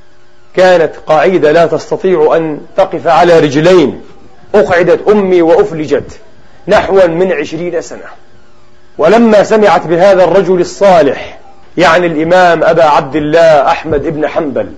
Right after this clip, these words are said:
رضي الله تعالى عنه وأرضاه وقدس الله سره، انظروا إلى عز الطاعة أيها الإخوة،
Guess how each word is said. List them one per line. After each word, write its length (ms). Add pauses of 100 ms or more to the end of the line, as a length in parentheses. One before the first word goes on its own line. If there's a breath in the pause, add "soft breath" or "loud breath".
رضي 280
الله 360
تعالى 340
عنه 200
وأرضاه 580 (500 loud breath)
وقدس 440
الله 280
سره، 320
انظروا 440
إلى 100
عز 320
الطاعة 400
أيها 240
الإخوة، 380